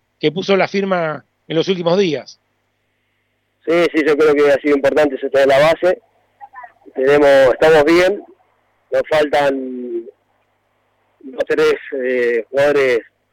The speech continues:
Speaker 2: para completar, eh, importantes, pero creo que estamos mejor que en otros mercados. Eh, de mi punto de vista, haber retenido la base fue,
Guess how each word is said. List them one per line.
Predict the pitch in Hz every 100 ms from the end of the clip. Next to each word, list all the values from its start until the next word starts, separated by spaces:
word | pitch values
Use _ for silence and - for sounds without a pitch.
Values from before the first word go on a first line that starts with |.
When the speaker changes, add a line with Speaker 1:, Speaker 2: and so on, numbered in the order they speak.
| -
Speaker 2:
para | - 123
completar, | 120 123 123 123 147 147 135
eh, | 123 120 113 104 104
importantes, | 127 127 127 127 165 160 -
pero | 147 135 127 120 110 - _ _ _ _
creo | 156 156
que | 139
estamos | 165 151
mejor | 143 127 139
que | 151
en |
otros | 156 143
mercados. | 139 135 139 104 - _ _ _ _ _ _ - _
Eh, | 127 113 107 104 98 117 - _ _ _ _ _
de | 127 131
mi | 131
punto | 156 151
de | 143
vista, | 165 160
haber | 143 156 147 131 135 -
retenido | 131 143 147
la | 139 156
base | 151
fue, | 135 135 127 123 123 117